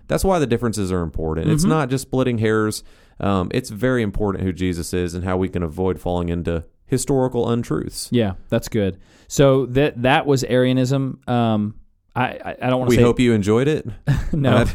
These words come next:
Speaker 1: <laughs>
Speaker 2: <laughs> No. Uh, I mean, hopefully you learned something. Hopefully that, hopefully this is, uh, kind of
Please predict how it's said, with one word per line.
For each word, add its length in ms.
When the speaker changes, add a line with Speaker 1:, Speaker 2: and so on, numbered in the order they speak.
Speaker 1:
<laughs> 120
Speaker 2:
<laughs> 880
No. 360
Uh, 320
I 80
mean, 280
hopefully 400
you 140
learned 500
something. 420
Hopefully 440
that, 220
hopefully 340
this 260
is, 320
uh, 320
kind 160
of 140